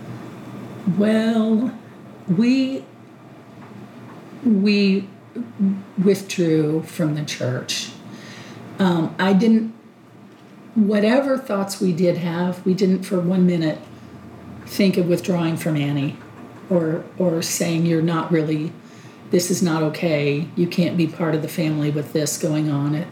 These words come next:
or whatever. That was not in the equation. But we did, without a doubt, withdraw from our church.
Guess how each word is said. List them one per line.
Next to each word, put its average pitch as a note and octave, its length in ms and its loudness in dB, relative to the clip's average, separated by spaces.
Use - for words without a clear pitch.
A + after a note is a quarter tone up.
or G3 80 4
whatever. D#3 580 2
That G#3 200 4
was G3 160 4
not F3 380 2
in F3 100 2
the D#3+ 120 2
equation. D#3 720 0
But F#3 160 4
we F3 160 4
did, E3 560 2
without D#3 420 0
a D#3+ 40 -4
doubt, D3+ 400 -4
withdraw D3+ 380 -2
from E3+ 200 -2
our D3+ 80 -4
church. - 580 -2